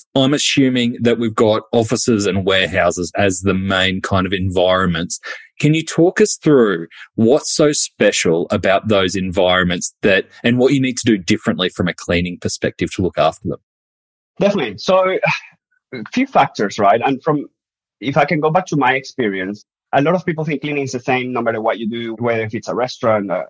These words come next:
Speaker 2: a hotel, or, like, a room. My background in hotels, I was, I'll go through that very quickly. So my first job ever in Australia was, like,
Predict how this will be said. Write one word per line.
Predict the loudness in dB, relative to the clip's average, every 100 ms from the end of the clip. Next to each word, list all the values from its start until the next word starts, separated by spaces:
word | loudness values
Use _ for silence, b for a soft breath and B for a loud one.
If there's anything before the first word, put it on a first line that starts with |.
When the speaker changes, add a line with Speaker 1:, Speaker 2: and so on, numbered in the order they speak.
| -12
Speaker 2:
a | -6
hotel, | -6 -2 0 0
or, | -2 -6 -8
like, | -8
a | -8
room. | -4 -4 -6 -10 b b
My | -2
background | 2 0 2 0 0 -4 -6
in | -4 -4 -4
hotels, | -4 0 0 2
I |
was, | -2 -2 -16 _ _ -2
I'll | 0
go | 0
through | 0 2
that | 2 0 _
very | -2 -2
quickly. | -2 -4 -4 -4
So | 0 0 -2 _ _ _ -4
my | -2
first | 0 -2 0
job | 2 2
ever | 2 -4 -4
in | -6
Australia | -4 0 0 0
was, | -4
like, | -6